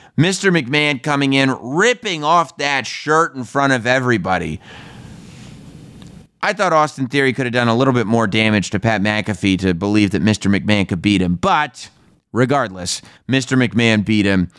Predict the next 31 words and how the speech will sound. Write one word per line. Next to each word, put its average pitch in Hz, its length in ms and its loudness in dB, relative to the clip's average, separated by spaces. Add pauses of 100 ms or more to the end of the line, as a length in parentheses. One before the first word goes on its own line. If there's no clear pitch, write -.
(240)
uh, 95 540 0
and, 101 240 2
and 92 480 2 (560)
thought 165 280 -2
he 151 60 -6
was 123 120 -6
gonna 120 160 -2
walk 117 300 -2
out 113 160 0
of 113 60 -2
there 107 200 2
a - 20 -2
WrestleMania 110 680 2
winner, 101 360 2
but 90 200 -4 (160)
Austin 127 500 0
coming 107 340 0
in 107 220 2
and 92 260 2 (560)
stunning, 127 800 -2 (340)
stunning 202 380 -2
Austin 165 460 0
Theory 107 540 0 (500)
in 131 220 -4
one 143 140 2
of 151 100 0
the 127 80 0
best 131 560 -4 (540)
stunner 123 640 0
sells 107 800 -2
ever. 95 460 -4